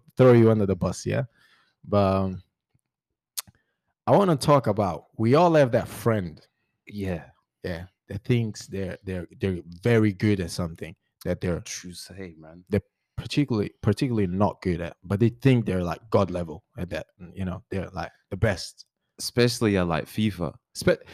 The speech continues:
Speaker 1: yeah, let's talk about fifa, actually.
Speaker 2: Mm.
Speaker 1: Especially at fifa.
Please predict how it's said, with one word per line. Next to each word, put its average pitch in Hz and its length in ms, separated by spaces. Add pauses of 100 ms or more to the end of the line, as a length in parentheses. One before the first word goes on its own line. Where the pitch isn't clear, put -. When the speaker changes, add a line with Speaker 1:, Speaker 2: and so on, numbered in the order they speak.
(320)
Speaker 1:
yeah, 202 120
let's 262 160
talk 240 140
about 151 200
fifa, 123 400
actually. 95 420 (220)
Speaker 2:
Mm. 123 120
Speaker 1:
Especially 123 400
at 98 80
fifa. 107 400